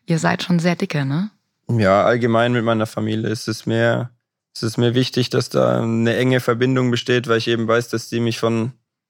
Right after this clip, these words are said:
Speaker 2: Tag eins an, ähm, unterstützt haben, dass sie dann auch, ja, früh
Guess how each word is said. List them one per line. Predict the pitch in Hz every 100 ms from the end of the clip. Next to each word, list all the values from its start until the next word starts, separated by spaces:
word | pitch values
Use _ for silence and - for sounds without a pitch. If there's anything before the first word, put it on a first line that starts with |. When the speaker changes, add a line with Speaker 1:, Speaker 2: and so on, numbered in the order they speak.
| _ _
Speaker 2:
Tag | - 113 -
eins | 113 123 -
an, | 117 117
ähm, | 113 113 113 107
unterstützt | 120 117 - 139 - 139
haben, | 123 120 113
dass | 117
sie | -
dann | 117 117
auch, | 117 113 -
ja, | - 110
früh | - - 131 131